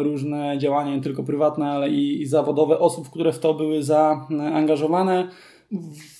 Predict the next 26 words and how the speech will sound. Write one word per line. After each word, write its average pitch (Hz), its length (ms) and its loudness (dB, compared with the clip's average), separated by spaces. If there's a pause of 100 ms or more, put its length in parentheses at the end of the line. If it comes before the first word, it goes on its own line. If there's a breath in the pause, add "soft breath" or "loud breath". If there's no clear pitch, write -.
kilka, 180 580 2 (360)
e, 156 40 -4
kilka 156 840 2
lat, 143 320 2
e, 151 160 0
później, 160 720 -4
e, 143 340 -4 (200)
akademia 147 440 0
została 135 280 -2
przekształcona 139 560 -2
w 127 60 -4
Akademię 135 320 -4
Bramkarską 139 540 -2
Total 135 400 0 (460 loud breath)
Goalkeeping, 160 880 -2
e, 147 280 0
i 165 120 -4
na 170 120 0
dzisiaj, 147 640 -2
e, - 60 -4 (640)
ja 147 200 2
wraz 135 420 -2
z 135 100 -4
Jarkiem 135 840 -2
jakby 127 200 -4
prowadzimy, 139 680 -2